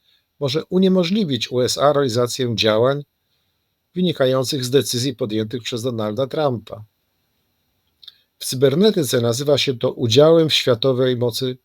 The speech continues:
sterowniczej. U S A w tym ujęciu nie jest krajem, który decyduje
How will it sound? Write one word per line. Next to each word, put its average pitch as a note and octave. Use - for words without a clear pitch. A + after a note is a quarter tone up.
sterowniczej. C3
U D3+
S E3
A A#3
w -
tym C#3+
ujęciu D3+
nie G3+
jest G#3+
krajem, A2+
który D3
decyduje B2+